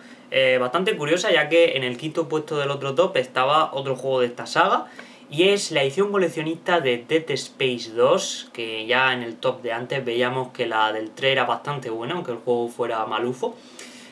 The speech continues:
Este juego era regular, ¿no? Pero su edición coleccionista era peor aún, ya que en su momento nos la vendieron como que venía una réplica de la, de la cortadora de plasma,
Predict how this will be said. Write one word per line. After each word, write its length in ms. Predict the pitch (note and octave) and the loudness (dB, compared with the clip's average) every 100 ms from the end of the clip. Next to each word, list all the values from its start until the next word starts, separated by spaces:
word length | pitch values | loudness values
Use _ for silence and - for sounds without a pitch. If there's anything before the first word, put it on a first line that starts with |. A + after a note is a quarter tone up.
| - | 0
Este 220 | G3 A#3 | 2 2
juego 260 | - G#3+ G#3+ | 2 2 4
era 140 | F3 | 4
regular, 560 | D#3+ C#3 C3+ C3 D3+ D#3 | 4 2 4 4 4 2
¿no? 200 | C#3+ F3+ | -2 0
Pero 300 | C3+ B2+ B2+ | 4 6 6
su 200 | - C#3 | 0 -4
edición 360 | C3 D#3+ G#3+ | -2 -4 -2
coleccionista 720 | G3+ D#3+ C#3 C3 C#3 - E3+ - | 2 2 2 -4 -6 -4 -4 0
era 340 | D#3 D3+ - - | 2 2 2 0
peor 340 | A#2+ C#3 D#3 | 2 4 4
aún, 360 | B2+ D3 A#3+ - - - - - | 6 4 2 -6 -20 -20 -20 -14
ya 320 | C#3 E3 F3+ F3 | 0 4 4 4
que 320 | F#3+ F#3 - | 4 4 0
en 80 | C#3 | -6
su 160 | C#3 | -8
momento 320 | B2+ D3+ G#3 | -6 -6 -2
nos 120 | E3+ E3 | 0 2
la 120 | C3+ | 2
vendieron 540 | B2 A#2+ D#3 E3 G3 - - - - - - - - - | 0 2 2 2 0 -8 -20 -20 -20 -20 -20 -14 -14 -12
como 240 | - C3 B2 | -8 -4 -2
que 80 | A#2+ | -2
venía 260 | A#2 C3 | -2 -4
una 160 | D3+ B2+ | 0 0
réplica 520 | B2+ B2+ C#3+ C#3+ C3+ | 0 -2 -4 0 2
de 100 | C3 | 2
la, 600 | A#2+ A2+ A2+ A2+ A2+ A2+ | 2 2 2 2 2 0
de 60 | A#2 | -2
la 100 | A2+ | -4
cortadora 460 | A2+ A2 A2+ C#3+ D#3+ | -6 -8 -2 0 0
de 100 | B2+ | 0
plasma, 540 | C#3 D#3 D3+ E3+ | 2 2 2 -2